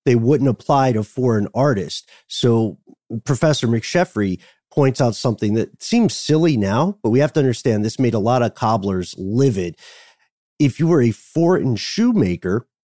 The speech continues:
the king would let you make shoes in styles that native London shoemakers weren't permitted to make. And this meant that the aristocracy was gonna buy the hot new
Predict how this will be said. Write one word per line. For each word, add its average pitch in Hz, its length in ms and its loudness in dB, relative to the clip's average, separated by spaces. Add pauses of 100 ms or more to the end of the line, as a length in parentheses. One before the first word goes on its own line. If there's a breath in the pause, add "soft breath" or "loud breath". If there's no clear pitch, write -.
(380)
the 117 180 2
king 147 580 0
would 117 220 0
let 147 300 0
you 127 220 0
make 117 380 0
shoes 117 560 0
in 101 200 -4
styles 104 760 -2 (220 soft breath)
that 104 200 0
native 120 580 2
London 139 420 2
shoemakers 101 720 -2
weren't 123 460 -2
permitted 120 580 2
to 92 120 -6
make. 104 420 -2 (680 soft breath)
And 120 300 2
this 190 320 2
meant 104 340 -2 (160)
that 117 260 0
the 117 180 0
aristocracy 117 920 0 (220 loud breath)
was 135 140 0
gonna 156 220 2
buy 143 300 2
the 127 120 0
hot 170 420 -2
new 135 560 2